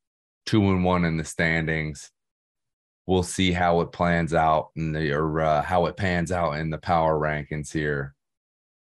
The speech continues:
Now we take it up to Waco to go see the Baylor Bears. This was a huge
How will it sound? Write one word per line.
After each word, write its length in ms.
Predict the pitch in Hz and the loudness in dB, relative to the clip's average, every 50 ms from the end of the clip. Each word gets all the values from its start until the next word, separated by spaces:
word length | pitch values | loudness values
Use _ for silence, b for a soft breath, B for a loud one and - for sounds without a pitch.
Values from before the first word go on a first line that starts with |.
| _ _ _ _ _ _ _ _ _ _ _ _ _ | _ _ _ _ _ _ _ _ _ _ _ _ _
Now 320 | - 85 92 98 104 110 113 | -4 -2 0 2 2 2 2
we 220 | 110 120 120 120 | 2 2 2 0
take 400 | 107 - - 113 101 104 104 107 | 0 -2 0 2 2 2 2 0
it 200 | 117 113 - - - | 0 0 0 0 0
up 220 | 92 95 95 - | 0 0 -2 -2
to 140 | - - 113 | -2 0 0
Waco 600 | 107 92 71 90 92 98 95 - 87 82 82 82 | 0 0 2 2 2 2 0 0 0 0 0 0
to 120 | 80 85 82 | 0 0 -2
go 280 | 73 76 87 90 101 | 0 2 2 2 2
see 340 | 104 101 - - - 101 101 | 2 0 -2 0 2 2 2
the 160 | 101 92 104 | 4 2 0
Baylor 760 | 92 82 71 - 92 92 95 95 95 95 95 95 90 - - | -2 -2 -2 0 0 2 2 2 2 2 2 2 0 -2 -4
Bears. 800 | - 85 76 71 69 - 87 87 87 87 87 82 80 80 78 - | -8 -10 -10 -6 -2 0 2 2 4 4 4 4 2 0 -2 -4
This 400 | - 78 71 92 95 95 92 - | -8 -4 -2 0 0 0 0 0
was 200 | - 95 92 82 | 0 0 0 2
a 80 | 95 95 | 2 0
huge 920 | 92 87 - - - - - 101 98 101 101 101 101 101 101 101 98 85 | 0 0 -4 -10 -12 -4 0 2 4 4 6 4 4 4 4 2 2 0